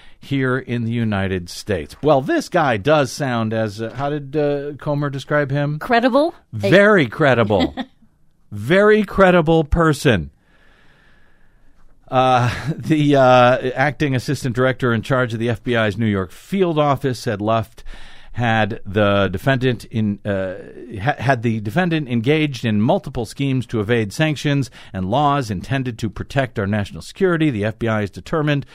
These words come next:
Speaker 1: to defend our nation by enforcing laws designed to promote transparency of foreign influence within the United States.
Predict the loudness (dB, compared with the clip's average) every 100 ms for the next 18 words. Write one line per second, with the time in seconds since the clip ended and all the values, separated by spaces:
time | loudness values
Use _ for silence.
0 | -20 -20 -20 -20 _ -14 -10 -2 0 2
1 | 2 2 2 0 -4 -4 -2 -2 -2 -4
2 | -4 -4 -2 0 -2 -4 -6 -4 -2 -4
3 | -6 -8 -4 -4 -4 -8 -8 -4 0 0
4 | -2 -4 -2 -2 -2 _ -8 -8 -4 -4
5 | -4 -2 -2 0 -2 0 -4 -10 -12 -6
6 | -4 -2 -2 -4 -6 -4 -4 -4 -8 -12
7 | -10 -8 -8 -18